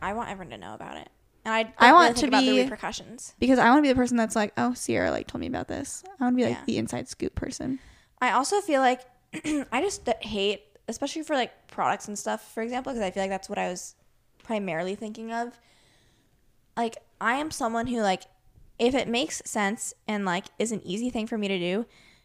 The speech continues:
Speaker 1: anytime that I can, like, tag an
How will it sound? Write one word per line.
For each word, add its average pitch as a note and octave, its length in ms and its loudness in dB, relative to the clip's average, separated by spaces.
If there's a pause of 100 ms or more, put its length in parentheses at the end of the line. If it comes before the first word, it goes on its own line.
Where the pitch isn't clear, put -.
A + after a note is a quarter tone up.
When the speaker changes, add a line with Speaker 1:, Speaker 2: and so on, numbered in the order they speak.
(140)
Speaker 1:
anytime B3+ 480 0
that - 100 -4
I G3+ 160 0
can, A3 160 -6
like, G3 300 -2 (540)
tag G#3+ 640 2 (160)
an G3+ 120 -6